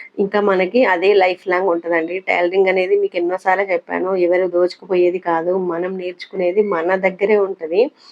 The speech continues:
మనం ఇంకొంతమందికి నేర్పించి మన జ్ఞానాన్ని వేరే వాళ్ళకి అందించి వాళ్ళని కూడా ముందుకు తీసుకెళ్ళొచ్చు. కాబట్టి ఇది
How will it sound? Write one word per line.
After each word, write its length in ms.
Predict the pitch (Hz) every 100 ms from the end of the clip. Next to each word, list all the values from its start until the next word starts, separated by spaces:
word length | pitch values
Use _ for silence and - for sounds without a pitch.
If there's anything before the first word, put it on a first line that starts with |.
| - - - 196
మనం 220 | 214 247
ఇంకొంతమందికి 1200 | 220 220 208 202 220 214 214 226 240 240 226 220
నేర్పించి 760 | 202 202 - 220 220 - 240 302 - - _ 190
మన 200 | 190 208
జ్ఞానాన్ని 600 | 202 196 196 202 220 208
వేరే 280 | 190 190
వాళ్ళకి 480 | 190 190 190 190 214
అందించి 720 | 196 185 196 226 220 - 202 196
వాళ్ళని 480 | 185 180 190 196
కూడా 300 | 185 190 196
ముందుకు 380 | 220 185 185 196
తీసుకెళ్ళొచ్చు. 800 | 190 180 - 170 170 170 - 196 226 240 - - - _ -
కాబట్టి 500 | 190 190 185 190 214 226 202
ఇది 200 | 202 208